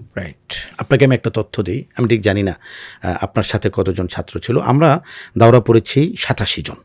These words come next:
Speaker 1: হুম, হুম, হুম।
Speaker 2: আমাদের জামিয়া রহমানের একজন ছাত্র, সে জামিয়া রহমানে পড়েছে,
Speaker 1: হুম, হুম।
Speaker 2: সে এখন বিমানের ক্যাপ্টেন, পাইলট, বিমান চালায়।
Speaker 1: মানে বিমানের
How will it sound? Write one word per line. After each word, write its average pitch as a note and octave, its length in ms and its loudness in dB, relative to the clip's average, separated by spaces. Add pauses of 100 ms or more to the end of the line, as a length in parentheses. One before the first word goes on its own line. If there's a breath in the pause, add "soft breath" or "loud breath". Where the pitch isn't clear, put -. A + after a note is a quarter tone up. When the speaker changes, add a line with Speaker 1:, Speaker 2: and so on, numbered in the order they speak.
(180)
Speaker 1:
হুম, B2 100 0
হুম, G#2 180 -6
হুম। F2+ 120 -8 (320 loud breath)
Speaker 2:
আমাদের G3+ 300 10
জামিয়া E3 280 6
রহমানের C3 360 4
একজন F#2+ 160 -6
ছাত্র, A2 560 -6 (340)
সে - 160 6
জামিয়া C#3 320 8
রহমানে G#2+ 340 2
পড়েছে, - 400 -10
Speaker 1:
হুম, A2 120 -4
হুম। G2 140 -8
Speaker 2:
সে E2+ 160 2
এখন A#2 280 0
বিমানের A2 440 2
ক্যাপ্টেন, - 360 -4 (720)
পাইলট, G#2 360 2
বিমান G#2 260 2
চালায়। - 300 -10 (520 soft breath)
Speaker 1:
মানে D3+ 320 0
বিমানের D#3+ 360 2